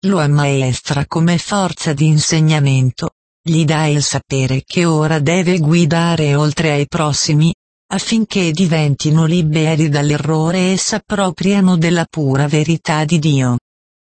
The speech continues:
Ma chi è istruito da Dio, deve anche essere inevitabilmente riconosciuto come forza di insegnamento,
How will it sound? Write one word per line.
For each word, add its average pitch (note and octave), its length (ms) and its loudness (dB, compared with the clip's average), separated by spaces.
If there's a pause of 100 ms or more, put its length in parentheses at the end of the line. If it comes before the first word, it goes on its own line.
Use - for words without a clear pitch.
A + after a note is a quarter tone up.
(320)
Ma F#3+ 220 2
chi - 180 -2
è G3+ 80 0
istruito F3 880 0
da F3 180 0
Dio, D3 400 2 (340)
deve D#3 440 0
anche D#3 440 0
essere D3 420 -2
inevitabilmente C#3+ 1300 0
riconosciuto D3+ 880 -2
come D3+ 320 -2
forza D3 540 -4
di D3 140 0
insegnamento, D#3+ 1040 2